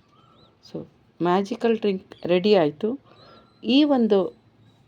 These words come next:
ಮ್ಯಾಜಿಕಲ್ ಡ್ರಿಂಕನ್ನು ಖಾಲಿ ಹೊಟ್ಟೆಗೆ ಸೇವನೆ ಮಾಡಬೇಕು.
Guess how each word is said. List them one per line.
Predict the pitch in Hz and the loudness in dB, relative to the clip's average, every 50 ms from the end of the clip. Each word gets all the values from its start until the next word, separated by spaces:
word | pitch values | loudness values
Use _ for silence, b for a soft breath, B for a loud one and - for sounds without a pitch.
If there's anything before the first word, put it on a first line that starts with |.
| _ - 185 | _ 0 2
ಮ್ಯಾಜಿಕಲ್ | 208 233 226 262 240 - 226 214 190 - | 2 2 2 0 0 0 0 0 0 -2
ಡ್ರಿಂಕನ್ನು | 165 156 156 - 143 131 135 143 165 190 226 220 b b b b b b b _ _ _ _ _ - - - - | -4 -4 -4 -6 -8 -8 -6 -6 -8 -8 -10 -12 b b b b b b b _ _ _ _ _ -20 -6 0 4
ಖಾಲಿ | 226 226 240 269 294 285 277 | 6 6 6 6 6 6 4
ಹೊಟ್ಟೆಗೆ | 247 226 - - 180 175 196 247 302 320 - - - - - | 4 2 0 -2 -2 -2 -2 -4 -6 -6 -8 -12 -20 -4 2
ಸೇವನೆ | - 285 285 277 269 240 208 185 | 4 4 6 6 4 2 2 2
ಮಾಡಬೇಕು. | 165 151 143 147 147 - - - | 2 2 0 -2 -6 -10 -10 -16